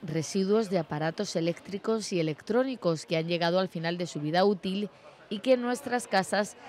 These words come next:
están contaminando, mientras que depositándolos en estos contenedores pueden llegar a donar vida al planeta. En Andalucía, en el año dos mil dieciséis, se recogieron más de treinta y seis millones de kilos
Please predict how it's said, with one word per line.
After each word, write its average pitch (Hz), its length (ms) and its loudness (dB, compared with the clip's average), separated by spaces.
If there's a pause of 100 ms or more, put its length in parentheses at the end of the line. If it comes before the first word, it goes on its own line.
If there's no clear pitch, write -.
(140)
están 170 300 -2
contaminando, 175 960 2 (280)
mientras 247 400 -2
que 277 140 0
depositándolos 247 880 0
en 170 80 0
estos 196 320 -4
contenedores 208 840 0 (300)
pueden 277 280 4
llegar 240 300 4
a 220 140 4
donar 190 320 4
vida 208 480 2
al 147 240 0
planeta. 139 760 -4 (720)
En 180 120 2
Andalucía, 185 480 4
en 208 80 2
el 190 120 4
año 185 240 2
dos 175 180 0
mil 196 160 -2
dieciséis, 185 640 -2 (240)
se 180 220 0
recogieron 190 500 0
más 196 160 0
de 226 120 2
treinta 185 360 -2
y 170 60 -2
seis 240 260 0
millones 208 460 0
de 175 100 0
kilos 233 400 2